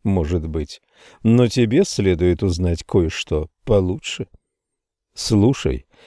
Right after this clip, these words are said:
я построю для тебя хороший банк и, наконец, введу тебя в мир Рима. Я позабочусь о том, чтобы твой красивый профиль был отчеканен на монете».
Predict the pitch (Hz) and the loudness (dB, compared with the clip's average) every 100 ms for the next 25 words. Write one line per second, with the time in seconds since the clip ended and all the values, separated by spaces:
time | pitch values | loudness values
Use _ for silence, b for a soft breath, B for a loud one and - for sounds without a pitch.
0 | b - 92 127 113 123 - - 175 139 | b -4 4 4 4 -2 -2 -2 2 2
1 | 90 92 90 - 90 82 - 135 180 - | 0 -2 -4 -2 -2 -2 2 2 2 0
2 | 170 143 _ - 85 98 73 71 - - | 0 -2 _ -8 0 0 0 -6 -16 -20
3 | b b - 127 123 - 139 190 165 - | b b 2 2 2 2 0 0 -4 -4
4 | 90 87 85 - 85 85 76 113 156 - | -2 -2 -2 -4 -2 -2 0 2 2 2
5 | 131 117 107 95 90 - _ _ - 87 | 0 2 2 2 -2 -4 _ _ -6 0
6 | 101 104 131 117 151 104 95 123 - 156 | 2 4 2 2 2 0 -2 -4 -2 -2
7 | - 156 - - 107 104 - 90 90 87 | -2 -2 -2 -2 2 2 0 0 2 0
8 | - 127 - - 98 87 - 90 76 - | 0 -2 -2 -2 0 -2 -2 -4 -2 -4
9 | 80 B B B - 98 151 - 147 139 | -8 B B B -2 2 2 2 0 -2
10 | - 151 - 147 143 135 - 104 104 123 | -4 -4 0 0 2 -2 -2 0 2 2
11 | 135 143 78 60 - | 2 0 -4 -6 -14